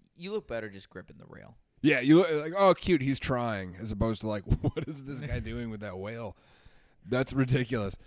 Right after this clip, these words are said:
Speaker 1: Your girlfriend's just sitting there next to you like, "This, we're done after this."
Speaker 2: Yeah, yeah. You, th-, there's, there's no way back from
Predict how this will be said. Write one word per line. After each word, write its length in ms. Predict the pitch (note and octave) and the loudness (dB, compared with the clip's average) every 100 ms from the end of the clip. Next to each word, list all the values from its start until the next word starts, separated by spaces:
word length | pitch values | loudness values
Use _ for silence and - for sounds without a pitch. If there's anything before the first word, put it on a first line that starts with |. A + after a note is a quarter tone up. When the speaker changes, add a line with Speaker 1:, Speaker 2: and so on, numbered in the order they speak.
| - - | -20 -20
Speaker 1:
Your 120 | G#2 | -20
girlfriend's 460 | - G#2+ G2+ G#2+ G#2 | -12 -12 -10 -10 -10
just 180 | G2 | -10
sitting 160 | G2+ E2+ | -10 -8
there 120 | G#2+ | -8
next 280 | G2+ G#2+ - | -8 -10 -8
to 60 | G#2 | -6
you 80 | G2 | -6
like, 140 | G2 - | -6 -2
"This, 640 | G#2+ G#2+ - - - - _ _ _ _ _ | -2 -2 -10 -18 -20 -20 _ _ _ _ _
we're 120 | D3+ D#3+ | -2 0
done 240 | D#3 C#3 | 0 -2
after 280 | F2 - E2+ | -4 -8 -14
this." 320 | - - - | -14 -20 -12
Speaker 2:
Yeah, 300 | F2 F2 C#2 - - | -8 -8 -8 -10 -10
yeah. 200 | D#2+ D2+ | -10 -8
You, 220 | E2+ G2 | -6 -6
th-, 200 | F#2+ - | -8 -6
there's, 300 | G#2+ A2+ G2 | 2 2 4
there's 280 | G#2 B2 G#2+ | 6 6 6
no 200 | A#2 A#2+ | 4 6
way 200 | B2+ B2 | 6 6
back 600 | G#2+ G#2 G2+ F#2+ - - - - - | 4 0 -2 -6 -10 -16 -18 -18 -14
from 520 | - G#2+ G2 F#2 F2+ | 0 2 4 0 -4